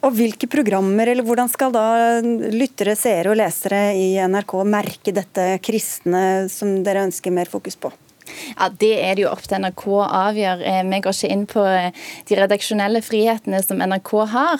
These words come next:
Speaker 2: men en ønsker å synliggjøre at vi har et land som rett og slett har noen røtter, og har en tradisjon som vi bygger på, og den er vi stolt av, og den ønsker vi å løfte fram, akkurat sånn som Grunnloven også gjør. Eh, og så i den tiden, eh,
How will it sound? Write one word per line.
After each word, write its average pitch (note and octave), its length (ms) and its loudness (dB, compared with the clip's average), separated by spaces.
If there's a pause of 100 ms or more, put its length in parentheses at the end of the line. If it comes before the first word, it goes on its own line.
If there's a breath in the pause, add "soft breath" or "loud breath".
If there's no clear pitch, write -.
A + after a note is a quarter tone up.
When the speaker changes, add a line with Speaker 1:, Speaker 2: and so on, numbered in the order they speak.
Speaker 2:
men B3 160 2
en C#4+ 140 2
ønsker D4 580 0
å C4+ 320 2
synliggjøre A3 720 -2
at A3+ 180 -6
vi A#3 160 -2
har A#3 320 -2
et A#3+ 180 -8
land G#3+ 300 0
som A3+ 160 -4
rett G#3+ 140 -4
og - 20 -8
slett A#3 200 -2
har A3+ 100 -2
noen G#3 240 -4
røtter, F#3+ 440 -2 (400 loud breath)
og G#3+ 120 0
har A#3 180 4
en A#3+ 100 2
tradisjon G#3+ 640 -2
som G#3 220 -4
vi G3 80 0
bygger F#3 300 -2
på, - 100 -8 (140)
og G3+ 80 -2
den B3+ 160 2
er D4+ 40 4
vi C4 80 4
stolt B3+ 400 -4
av, F#3 140 2
og G3+ 80 0
den G#3+ 180 -2
ønsker F3+ 400 -4
vi G#3+ 80 0
å G#3+ 80 2
løfte G3 320 -4
fram, F#3+ 320 -4
akkurat C4 320 -4
sånn B3 160 0
som A#3+ 160 -2
Grunnloven G3 560 -2
også F#3 200 -2
gjør. F#3 280 -2 (480 loud breath)
Eh, G#3 340 2
og B3 80 2
så C4+ 200 2
i - 20 2
den C4 220 4
tiden, B3 500 -2
eh, G3+ 380 0